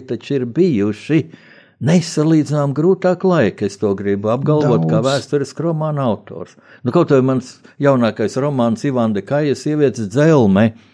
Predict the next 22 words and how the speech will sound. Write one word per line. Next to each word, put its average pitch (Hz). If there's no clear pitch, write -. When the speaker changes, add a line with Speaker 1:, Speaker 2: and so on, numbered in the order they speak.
Speaker 2:
Jā. 151
Speaker 1:
gadā, 101
kad 110
tika 135
dibināta 113
Latvijas 131
valsts, 165
plosījās 131
spāņu 160
gripa. 151
Speaker 2:
Spāņu 170
gripas 196
gads, 135
jā. 120
Speaker 1:
Un 120
aiz 110
robežas, 123
eh, 107
sarkanajā 120
Krievijā 101
plosījās 131
holēra, 92